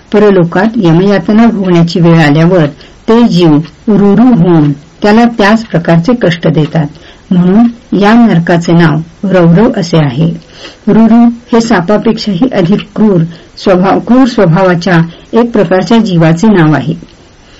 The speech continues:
असाच महारौरव नरक आहे, जो दुसऱ्या कोणाचीही पर्वा न करता केवळ आपल्या शरीराचेच पालनपोषण करतो, तो या नरकात जातो. कच्चे मांस खाणारे रुरू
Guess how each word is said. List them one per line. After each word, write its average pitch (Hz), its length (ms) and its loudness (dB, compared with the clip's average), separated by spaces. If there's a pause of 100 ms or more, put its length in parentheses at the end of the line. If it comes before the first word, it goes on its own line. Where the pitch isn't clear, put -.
(400)
असाच 269 320 0
महारौरव 202 600 2
नरक 175 380 2
आहे, 156 280 0 (440)
जो 240 100 2
दुसऱ्या 220 420 0
कोणाचीही 196 580 0
पर्वा 190 360 0
न 175 200 2
करता 170 480 -2 (400)
केवळ 226 300 2 (220)
आपल्या 196 300 -2
शरीराचेच 196 680 -2
पालनपोषण 175 680 0
करतो, 170 440 -2 (480)
तो 226 160 2
या 233 120 2
नरकात 165 440 0
जातो. 147 420 -4 (680)
कच्चे 226 300 0
मांस 233 360 2
खाणारे 180 440 0
रुरू 175 380 2